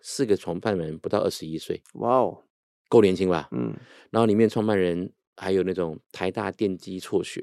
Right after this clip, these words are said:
Speaker 1: 的那种，
Speaker 2: 嗯。
Speaker 1: 就非常符合我们这种对于新创的那种梦想跟幻想。
Speaker 2: 啊，就是，就是，
Speaker 1: 对，
Speaker 2: 就是美国都是这种的，
Speaker 1: 然后，对，对，对，对，对，
Speaker 2: 对。
Speaker 1: 然后，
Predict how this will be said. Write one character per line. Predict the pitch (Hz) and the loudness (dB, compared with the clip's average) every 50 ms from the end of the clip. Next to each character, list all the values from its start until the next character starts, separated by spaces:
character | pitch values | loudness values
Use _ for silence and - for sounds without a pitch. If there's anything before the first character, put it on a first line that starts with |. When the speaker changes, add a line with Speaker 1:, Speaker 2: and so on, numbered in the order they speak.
| - | -10
Speaker 1:
的 | - 95 92 | -8 -8 -8
那 | 92 | -6
种， | - 107 - | -6 -6 -8
Speaker 2:
嗯。 | - 120 - - _ _ - | -10 -14 -18 -20 _ _ -14
Speaker 1:
就 | - 123 117 | -14 -14 -4
非 | - - 147 | 2 4 4
常 | 143 - 107 | 4 6 4
符 | 107 - - 87 82 | 2 2 0 -4 0
合 | 82 87 87 | 2 2 2
我 | 85 | 4
们 | 87 90 90 | 2 0 2
这 | 98 110 | 4 4
种 | 95 85 82 - | 2 2 0 0
对 | - 120 | 2 4
于 | 101 98 | 4 4
新 | - - | 2 0
创 | 101 - 104 | 0 0 2
的 | 95 95 | 2 4
那 | 101 | 4
种 | 101 92 | 4 4
梦 | 104 113 95 87 | 4 4 4 4
想 | 92 - - 85 | 2 -2 -2 0
跟 | 92 90 | 0 2
幻 | - 98 85 80 | 4 4 2 2
想。 | - - - - | -2 -4 -6 -2
Speaker 2:
啊， | 110 113 113 120 127 | 4 4 4 4 4
就 | 127 123 120 | 0 -2 0
是， | |
就 | 131 113 | -2 -2
是， | 113 - 120 123 135 | -4 -4 -6 0 6
Speaker 1:
对， | - 95 | 8 8
Speaker 2:
就 | - | 10
是 | 143 | 10
美 | 143 131 117 | 10 10 10
国 | 120 123 131 | 10 12 12
都 | 143 143 | 12 12
是 | 135 139 | 10 10
这 | 139 147 135 127 | 12 12 12 12
种 | 123 - 147 135 113 | 12 10 10 12 12
的， | 135 | 12
Speaker 1:
然 | 117 | 12
后， | 131 131 | 10 12
对， | |
对， | |
对， | - 127 | 10 10
对， | 110 | 10
对， | 120 113 110 | 12 12 12
Speaker 2:
对。 | 98 | 10
Speaker 1:
然 | 110 123 | 10 8
后， | 123 120 117 | 6 6 4